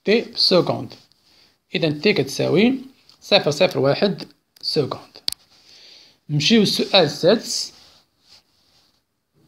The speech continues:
شو قالنا؟ تحقق أن ال تساوي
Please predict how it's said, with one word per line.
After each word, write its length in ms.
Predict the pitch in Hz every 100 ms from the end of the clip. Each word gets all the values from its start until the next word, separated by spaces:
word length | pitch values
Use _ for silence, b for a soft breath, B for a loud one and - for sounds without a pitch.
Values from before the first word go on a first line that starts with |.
| _ _ _ -
شو 140 | 180
قالنا؟ 500 | 151 139 190 277 - B B B B -
تحقق 540 | - 294 285 - -
أن 180 | 226 208
ال 400 | 208 226 262 277
تساوي 680 | 196 160 202 180 190 285